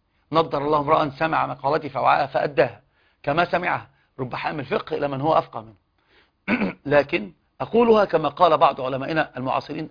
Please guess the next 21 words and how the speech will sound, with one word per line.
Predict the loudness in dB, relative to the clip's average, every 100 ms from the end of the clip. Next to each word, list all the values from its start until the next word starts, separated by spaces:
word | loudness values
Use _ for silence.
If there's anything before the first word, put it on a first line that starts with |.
| -8
من | -6 -4 -4
المجددين | -4 -6 -8 -8 -4 -2 -4 -8 _ _ -2
رحمة | 0 0 -2
الله | 2
عليه، | 2 0 -6 _ _ _
جعل | 2 2
الله | 0 -2 -2
مع | -4
النبيين | -6 -6 -6
والصديقين | -8 -12 -8 -6
والشهداء | -6 -6 -4 -4
والصالحين. | -4 -4 -4 -2 -4 -4 _ _ _ _ _ _ _ _ _ _ _ _ _ _ -20 _ _
قال | 4 4
العلماء | 2 0 0 0
كثر، | 0 0 -2 -8 _ _ -8
أين | -6 -6
العالم | -6 -8 -8 -8
الفقيه؟ | -10 -16 -20 -20 _ _ _ _ _ _ _ _ -8
<clears throat> | -8 -8 _ -4 -4 -8 _ _
إذن | 2 2 2 -2 _ _ _ _ -14
السؤال | -10 4 6 6 4